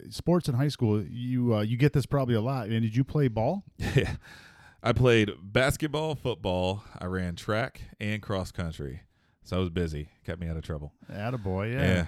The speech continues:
Speaker 2: yeah. And, um, so for,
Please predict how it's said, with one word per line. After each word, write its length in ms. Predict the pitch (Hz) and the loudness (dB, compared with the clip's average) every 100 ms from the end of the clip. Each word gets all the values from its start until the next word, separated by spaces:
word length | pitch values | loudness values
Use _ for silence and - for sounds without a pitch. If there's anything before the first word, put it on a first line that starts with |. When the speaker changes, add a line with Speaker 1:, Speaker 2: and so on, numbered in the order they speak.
| - | -2
Speaker 2:
yeah. 260 | 90 85 78 - - | -2 0 0 -4 0
And, 280 | 92 92 | 4 6
um, 520 | 90 90 87 82 80 78 _ _ _ - - | 6 6 6 2 0 -10 _ _ _ -18 -2
so 240 | - 95 | 4 6
for, 480 | 90 98 92 87 85 | 6 6 6 4 0